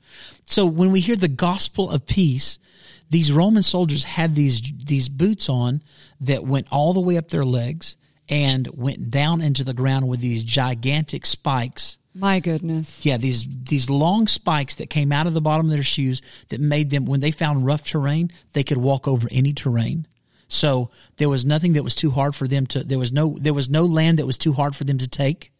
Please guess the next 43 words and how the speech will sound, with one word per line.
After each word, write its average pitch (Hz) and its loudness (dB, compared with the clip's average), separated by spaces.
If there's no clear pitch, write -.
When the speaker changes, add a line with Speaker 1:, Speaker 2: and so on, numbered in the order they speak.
Speaker 2:
That's 214 -2
amazing. 131 -4
Speaker 1:
Amazing. 143 2
Speaker 2:
Yes. 185 -2
Speaker 1:
The, - -4
the, 143 -2
the 131 -2
terrain 160 4
never 151 4
slowed 147 2
them 139 4
down. 139 2
And 151 2
here 185 4
was 156 6
the 165 4
other 185 2
thing 151 4
that 131 4
we 127 2
learned 127 4
about, 120 -2
we 135 2
learned 131 2
about 123 0
the 131 -2
Roman 120 2
soldiers, 127 -4
is 131 2
that 151 2
whenever 151 4
anyone 165 4
ever 139 0
stood 170 2
in 156 2
their 135 4
way, 139 0
Speaker 2:
Mm-hmm. 202 0
Speaker 1:
they 170 6
didn't 175 2
stop 160 0
to 131 -4
fight. 139 0